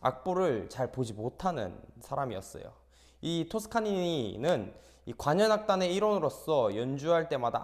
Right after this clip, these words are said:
앞에 놓인 악보를 전혀 볼 수 없었기 때문에 늘 미리 외워서 연주회에 참석하곤 했다곤 합니다. 그런데 한 번은 연주회 직전에 지휘자가 갑자기 병원을 입원하게 되었습니다.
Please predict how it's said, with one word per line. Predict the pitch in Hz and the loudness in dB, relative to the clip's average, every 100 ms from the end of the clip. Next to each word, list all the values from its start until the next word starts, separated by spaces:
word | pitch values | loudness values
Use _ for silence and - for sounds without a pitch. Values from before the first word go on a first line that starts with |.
| 120 | -2
앞에 | - 196 | -2 -2
놓인 | 196 135 147 | 0 -2 -4
악보를 | - 101 143 135 160 | -6 -6 -4 0 0
전혀 | - - 165 170 101 | 0 0 4 4 2
볼 | 127 131 | 0 -2
수 | 131 | 0
없었기 | 120 143 139 | -2 -2 -6
때문에 | 123 110 104 123 110 - - - | -8 -8 -6 -6 -8 -12 -20 -10
늘 | 143 185 185 101 104 | 2 4 4 0 -6
미리 | 123 143 175 | -6 -4 -4
외워서 | 104 104 147 202 208 98 85 - | -2 0 4 4 2 -4 -4 -6
연주회에 | 107 123 139 127 107 101 104 | -6 -2 -2 -2 -2 -2 -4
참석하곤 | 180 214 233 - 120 101 90 | -6 -6 -6 -4 -4 -4 -10
했다곤 | 113 - 110 104 | -10 -4 -4 -4
합니다. | 120 110 98 - - _ _ _ _ _ _ _ _ _ _ _ _ _ - - - | -6 -8 -8 -12 -14 _ _ _ _ _ _ _ _ _ _ _ _ _ -20 -20 0
그런데 | 185 208 | 4 6
한 | 220 247 | 6 6
번은 | 233 240 190 | 6 6 4
연주회 | 156 165 160 175 170 | 2 0 -2 -4 -4
직전에 | 127 - 143 113 117 104 | -10 -2 -2 0 -4 -6
지휘자가 | - 156 185 196 120 113 113 | -6 -2 0 4 4 4 2
갑자기 | 117 - 113 104 | -2 -2 -2 -2
병원을 | 104 110 113 107 98 | -6 -6 -4 -6 -8
입원하게 | 95 131 185 165 120 | -6 0 2 2 0
되었습니다. | 107 104 - - - | -2 -8 -12 -20 -20